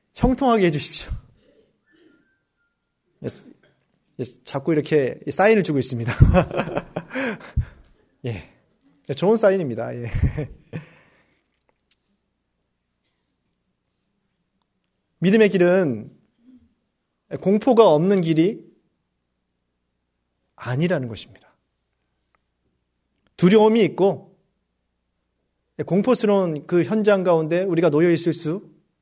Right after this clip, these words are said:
있다라는 것을 다윗의 전삶을 통해서 우리에게 말씀해주고 있습니다. 야, 중요한 것은 바로 무엇입니까? 두려움이 있고 공포가 있지만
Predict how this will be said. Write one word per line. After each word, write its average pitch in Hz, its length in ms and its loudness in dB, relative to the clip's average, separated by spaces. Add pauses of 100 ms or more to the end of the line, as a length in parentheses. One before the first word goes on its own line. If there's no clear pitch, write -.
(880)
있다라는 175 640 -2
것을 147 380 -10 (1400)
다윗의 147 300 0
전삶을 165 420 -4
통해서 143 260 -6
우리에게 135 480 -4 (420)
말씀해주고 127 540 -4
있습니다. - 520 -10 (1300)
야, 143 60 2
중요한 180 240 0
것은 180 180 0
바로 165 160 2
무엇입니까? 160 640 -2 (460)
두려움이 220 640 2
있고 196 460 2
공포가 196 420 0
있지만 143 580 -2